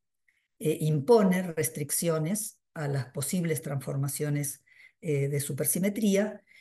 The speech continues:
y entonces, eh, digamos, la supersimetría por sí sola, como, como así también, eh, cualquier simetría, eh, por, por sí sola, eh,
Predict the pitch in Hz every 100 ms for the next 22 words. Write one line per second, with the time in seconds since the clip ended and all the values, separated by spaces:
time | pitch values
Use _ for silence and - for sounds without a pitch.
0 | _ - 165 160 175 160 160 - 180 180
1 | - - _ 165 143 143 - 151 143 139
2 | 139 - - 139 151 - 143 - 160 151
3 | 170 156 147 131 165 - 160 156 156 165
4 | 147 143 139 - _ 135 135 135 151 151
5 | 147 156 143 - _ - 143 147 143 139
6 | 180 175 143 143 143 139 151 151 143 139
7 | - - _ _ - 139 135 147 127 -
8 | - 135 - 156 170 156 160 196 - _
9 | _ _ - 147 139 139